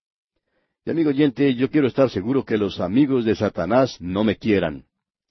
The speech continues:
Me alegra poder decir que aquellos que no desean estudiar la palabra de Dios, y esto es siempre una realidad en la iglesia, aquellos que están contra los estudios bíblicos, odian el estudio de la Biblia.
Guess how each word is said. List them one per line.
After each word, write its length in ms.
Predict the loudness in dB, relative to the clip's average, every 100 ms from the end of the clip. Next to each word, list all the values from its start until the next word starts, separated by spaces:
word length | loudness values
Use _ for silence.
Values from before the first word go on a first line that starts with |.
| _ _ _
Me 100 | -2
alegra 320 | 2 2 2 2
poder 260 | 0 0
decir 320 | 0 0 0
que 80 | 0
aquellos 420 | 0 0 2 0
que 140 | 0 -2
no 200 | 2 2
desean 360 | 2 2 2
estudiar 560 | 2 0 -4 2 2 2
la 120 | 0
palabra 360 | 0 0 0 -2
de 100 | -2
Dios, 400 | -2 -2 -4 -12 _ _ _ _
y 160 | -6 -2
esto 220 | -2 -2
es 60 | -2
siempre 280 | 0 0 0
una 140 | 0
realidad 500 | 0 -4 0 2 2
en 100 | 0
la 60 | 0
iglesia, 460 | 0 0 0 -2 _ _ _ -6
aquellos 400 | -2 0 0 -2
que 80 |
están 220 | 2 2 0
contra 460 | 0 0 2 0
los 180 | 0 0
estudios 420 | -2 -2 -2 0
bíblicos, 520 | 0 -2 0 -2 -4 _ _ _ -2
odian 460 | 2 4 6 4
el 80 | 4
estudio 360 | 0 -2 0 0
de 100 | 0
la 80 |
Biblia. 440 | 0 -4 -6 -10